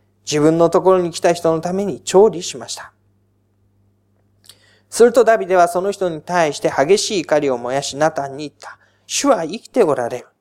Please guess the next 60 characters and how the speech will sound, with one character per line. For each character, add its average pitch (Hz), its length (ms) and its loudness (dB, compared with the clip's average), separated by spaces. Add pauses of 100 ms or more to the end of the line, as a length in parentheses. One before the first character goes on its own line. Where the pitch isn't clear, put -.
(200)
そ - 240 0
ん 254 40 0
な 269 100 6
こ 262 100 2
と 247 140 6
を 196 60 6
し - 100 -6
た 190 120 2
男 185 300 -2
は 147 80 0
死 - 200 -8
刑 143 200 -6
だ。 - 240 -18 (380)
そ 214 180 2
の 214 240 2
男 214 320 4
は 165 260 0
憐 190 240 4
れ 254 120 0
み 247 100 -8
の 247 140 -4
心 233 500 2
も 175 140 -4
な 147 120 -2
く、 - 140 -18 (240)
そ - 200 -2
ん 175 80 0
な 170 120 2
こ 175 100 2
と 208 140 4
を 208 60 8
し - 120 -4
た 131 140 0
の 110 80 -4
だ - 80 -10
か - 140 -14
ら。 - 120 -20 (600)
そ - 180 0
の 160 100 2
メ 156 140 0
ス 180 120 -6
の 165 120 -2
子 175 160 2
羊 175 420 0
を 180 120 6
四 208 320 2
倍 240 200 2
に 214 140 -4
し - 80 -8
て 196 140 0
償 139 180 -4
わ 160 720 -4
な 151 140 -2
け 143 120 -8
れ 147 80 -2
ば 185 140 2
な 113 260 -8
ら - 140 -14
な - 140 -16
い。」 - 80 -20